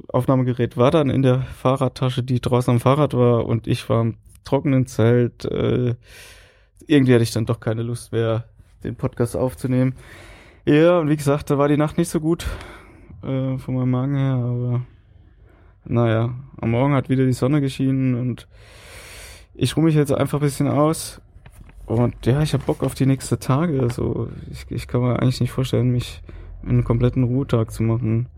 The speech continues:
Einfach halt fahren und alle zwanzig, dreißig Kilometer eine Pause machen, aufs Klo gehen, wenn ich muss, so, und dann, dann läuft das schon.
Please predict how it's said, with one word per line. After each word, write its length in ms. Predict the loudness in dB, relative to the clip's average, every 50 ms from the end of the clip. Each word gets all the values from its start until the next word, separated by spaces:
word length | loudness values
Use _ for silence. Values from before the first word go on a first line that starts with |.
| -20 -20 -20 -20 -20 -20 -20 _ _ -4
Einfach 360 | -2 -2 0 0 0 0 0
halt 160 | 0 0 -2
fahren 480 | -4 0 2 4 4 4 4 4 2 2
und 220 | 2 2 0 2
alle 200 | 2 2 2 2
zwanzig, 640 | 0 -2 0 0 0 0 0 0 0 0 -2 -4
dreißig 320 | -4 0 0 0 0 0 -2
Kilometer 560 | -2 -2 0 0 2 2 2 4 4 2 2
eine 160 | 2 0 -2
Pause 380 | -2 -2 -2 -2 -2 0 2 2
machen, 480 | 2 2 2 2 2 2 2 2 -2 -6 -12 -20 -20 -20 -20 -20 -20 -20 -20 -20 -20 -20 -20 -20 -14 -4
aufs 200 | -2 -2 0 0
Klo 180 | 0 0 2 2
gehen, 200 | 2 2 2 2
wenn 120 | 2 2
ich 160 | 0 0 0
muss, 340 | 0 2 2 0 -2 -4 -6
so, 240 | -4 -2 -2 -2 -2
und 180 | -2 -2 0 0
dann, 460 | 2 2 2 0 0 -2 -4 -6 -10 -18 _ -20 -20 -20 -20 -20 -20 -20 -6 -2
dann 160 | -2 0 0
läuft 400 | 0 2 2 0 0 -2 -2 -2
das 160 | -2 0 0
schon. 320 | 0 0 0 0 -2 -4